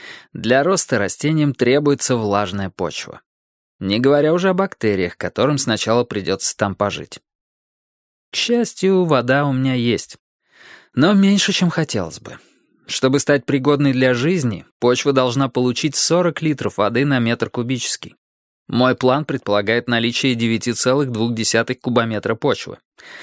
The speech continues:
То есть мне потребуется триста шестьдесят восемь литров воды. В жилом модуле прекрасный регенератор воды. Лучшая из существующих на Земле технологий.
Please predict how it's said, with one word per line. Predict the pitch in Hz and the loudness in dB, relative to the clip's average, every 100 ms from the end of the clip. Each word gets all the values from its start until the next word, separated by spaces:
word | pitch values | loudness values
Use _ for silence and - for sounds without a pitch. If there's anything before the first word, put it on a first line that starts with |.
| - - _ | -20 -20 _
То | - 147 | 2 4
есть | 190 156 - | 4 2 0
мне | 143 139 151 | 2 4 2
потребуется | 165 156 117 117 135 135 - 135 | 0 0 0 0 2 0 -2 -4
триста | - 101 104 - | -4 -4 -4 -4
шестьдесят | 135 131 117 113 107 - | -2 -2 -2 0 -2 -2
восемь | 107 92 - 120 | -4 -2 0 0
литров | 101 90 95 98 | -2 -2 -4 -2
воды. | 107 101 67 - _ _ _ _ _ _ _ _ _ _ _ _ _ _ _ _ - | -2 -2 -10 -14 _ _ _ _ _ _ _ _ _ _ _ _ _ _ _ _ -4
В | 117 | 0
жилом | 139 196 208 | 4 4 2
модуле | 196 202 196 196 190 | 2 2 2 2 0
прекрасный | - 190 185 139 156 147 - 101 | 0 -2 -2 -2 0 0 -2 -4
регенератор | 80 98 110 110 135 139 120 | -4 -6 -4 0 0 0 -2
воды. | 117 117 98 - _ _ _ - | 0 -2 -4 -8 _ _ _ -6
Лучшая | 104 175 220 - 196 | 2 2 2 0 2
из | 180 - | 2 0
существующих | 160 156 143 147 156 147 - | 0 0 0 2 2 0 0
на | 135 | 2
Земле | 120 120 113 | 2 2 0
технологий. | 104 120 110 107 101 80 60 | -2 -2 0 2 0 -2 -12